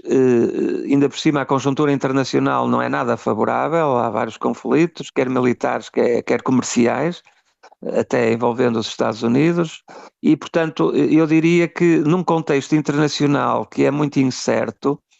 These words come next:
o, o país precisa, de facto, de, de promover re-, reformas em setores, eh, que são aqueles que nós falamos sempre, que é a saúde, que é a habitação, a justiça,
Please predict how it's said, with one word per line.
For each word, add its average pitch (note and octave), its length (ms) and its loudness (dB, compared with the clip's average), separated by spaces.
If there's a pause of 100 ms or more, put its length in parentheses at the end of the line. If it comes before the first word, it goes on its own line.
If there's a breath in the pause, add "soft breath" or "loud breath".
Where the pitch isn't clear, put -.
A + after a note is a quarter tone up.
(360 loud breath)
o, D3+ 220 0
o D#3 40 -4
país D#3+ 400 0
precisa, F3 480 0
de E3 80 -4
facto, F3 420 -6
de, F3+ 340 2
de F3 80 0
promover E3+ 480 0
re-, D3+ 280 0
reformas E3+ 600 0
em F3+ 80 2
setores, F3+ 600 0 (520 loud breath)
eh, - 120 -2
que - 140 -10
são C3+ 340 -2
aqueles B2+ 380 -2
que - 140 -8
nós C3 160 0
falamos B2 400 -2
sempre, A#3 400 -2
que - 100 -2
é A2 160 0
a - 60 -2
saúde, E3+ 580 0
que C3+ 180 -4
é A#2+ 140 0
a A#2 60 -2
habitação, D#3 760 -2 (560 loud breath)
a C3+ 120 0
justiça, E3+ 800 0